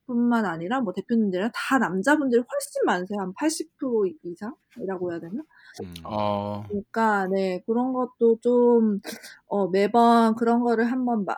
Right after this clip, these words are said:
Speaker 1: 매번 염두에 두고 하려고 노력은 많이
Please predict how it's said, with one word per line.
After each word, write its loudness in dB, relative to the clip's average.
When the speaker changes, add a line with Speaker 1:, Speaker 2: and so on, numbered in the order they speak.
Speaker 1:
매번 0
염두에 2
두고 2
하려고 4
노력은 0
많이 -10